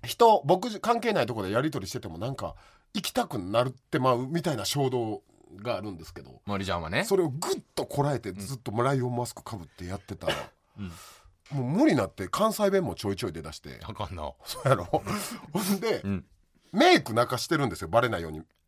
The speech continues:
Speaker 2: あー。
Speaker 1: 劇団四季みたいな、真っ白に塗ってみたいな。
Speaker 2: おい、うん、うん、うん。
Speaker 1: まだその皮膚感でバレないように。ちょっとで、
Speaker 2: あ、あ、あ、
Speaker 1: ちょっとだけ出てる皮膚感とかでバレないように。
Speaker 2: あ、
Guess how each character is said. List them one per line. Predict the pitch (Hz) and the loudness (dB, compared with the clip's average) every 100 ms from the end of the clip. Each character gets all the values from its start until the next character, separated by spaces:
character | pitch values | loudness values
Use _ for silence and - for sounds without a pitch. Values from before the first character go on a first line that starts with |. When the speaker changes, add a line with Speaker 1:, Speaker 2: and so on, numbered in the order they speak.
| - - | -20 -2
Speaker 2:
あ | 175 185 185 185 180 | 6 8 8 8 8
ー。 | |
Speaker 1:
劇 | 175 165 | 8 8
団 | 170 | 6
四 | 156 | 6
季 | 139 | 0
み | 107 | -2
た | 90 | -4
い | |
な、 | 69 | 0
真 | 120 | 0
っ | |
白 | 139 - 151 | 2 2 2
に | 101 73 _ _ _ - | 2 -4 _ _ _ -6
塗 | 110 | -4
っ | 113 | -4
て | - | -6
み | 80 | -12
た | 78 - | -14 -18
い | |
な。 | - - _ - | -20 -20 _ 2
Speaker 2:
お | 185 | 6
い、 | 180 180 | 8 6
う | 147 | 4
ん、 | |
う | |
ん、 | 127 | 2
う | 104 98 87 80 | 0 -4 -8 -12
ん。 | - | -8
Speaker 1:
ま | 117 139 | 2 6
だ | 143 120 | 8 6
そ | 143 | 4
の | 120 | 0
皮 | 104 170 | 0 0
膚 | 151 208 | 0 2
感 | 190 196 | 4 4
で | 185 | 2
バ | 110 | 2
レ | 98 | 0
な | 98 | -2
い | 73 | -6
よ | 76 60 | -10 -16
う | |
に。 | - _ _ - | -20 _ _ 2
ち | |
ょ | 240 | 4
っ | 117 | 6
と | 208 | 8
で、 | 220 | 8
Speaker 2:
あ、 | |
あ、 | 190 | 6
あ、 | 165 | 6
Speaker 1:
ち | 269 | 6
ょ | |
っ | |
と | 208 | 8
だ | 240 | 8
け | 226 | 6
出 | 190 | 2
て | 208 | 4
る | 196 160 | 4 4
皮 | |
膚 | 123 107 | 2 0
感 | 120 123 | 0 -2
と | |
か | - | -2
で | 90 | 0
バ | 104 | 2
レ | 120 | 4
な | 113 | 2
い | 95 | 0
よ | 92 | -4
う | |
に。 | |
Speaker 2:
あ、 | 92 | -2